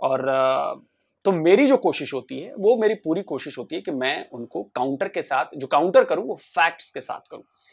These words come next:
इसलिए मैं, आपने देखा होगा कि अक्सर मैं स्क्रीनशॉट पाकिस्तानी चैनलों के या जहां से मुझे सबूत मिलते हैं वो मैं लगातार लगाता रहता हूं। लेकिन ये मेरा सेकेंडरी चैनल है, जो डीडी रिएक्ट है ये मेरा सेकेंडरी चैनल है।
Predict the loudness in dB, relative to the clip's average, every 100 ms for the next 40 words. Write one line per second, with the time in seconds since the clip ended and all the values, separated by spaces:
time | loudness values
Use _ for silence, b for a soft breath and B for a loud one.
0 | -6 -4 0 4 4 4 0 0 -2 -4
1 | -6 -4 0 0 0 -4 -2 -2 2 2
2 | 0 B 4 4 4 -2 -2 0 -2 -2
3 | 0 2 4 4 2 2 0 2 2 b
4 | b b 0 4 4 4 2 2 0 0
5 | 4 6 8 6 4 -2 b 2 4 6
6 | 6 6 4 -2 2 2 2 -2 -4 -10
7 | -18 _ _ _ _ _ 0 2 2 0
8 | 2 0 0 0 0 2 2 0 -4 -6
9 | -6 -6 -2 2 4 4 2 -6 -10 -4
10 | -2 -2 -4 -6 -6 -4 -4 -6 -12 -20